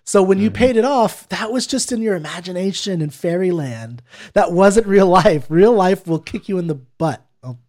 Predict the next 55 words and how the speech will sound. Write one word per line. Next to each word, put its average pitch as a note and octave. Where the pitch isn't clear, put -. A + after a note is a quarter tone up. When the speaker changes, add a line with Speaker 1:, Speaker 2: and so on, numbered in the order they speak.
Speaker 2:
Yeah. A2
Speaker 1:
make C#3+
it C3
Speaker 2:
Yeah. G2+
Speaker 1:
P A#2
G. -
And E3
that's F#3
what A3
happened. G#3
It's E3
like, F3+
and F3
now G#3
people G#3+
are D#3+
needing D3+
to C#3
spend C3
money. G#3
They, E3+
you C#4
know, C4
and A#3+
I'm C4+
not D#4+
even C4+
saying, G#3
like, F3+
just F3
vacation. F#3
I F3+
mean, F3
people, G3+
like, F3
I F3+
was E3+
reading F3+
an E3
article E3+
that D#3
we D3
haven't D3
talked D3+
about, D#3+
about E3
people, G#3
you F#3+
know, F3+
are D#3+
going G3+
back G#3
into A3
work F#3
and E3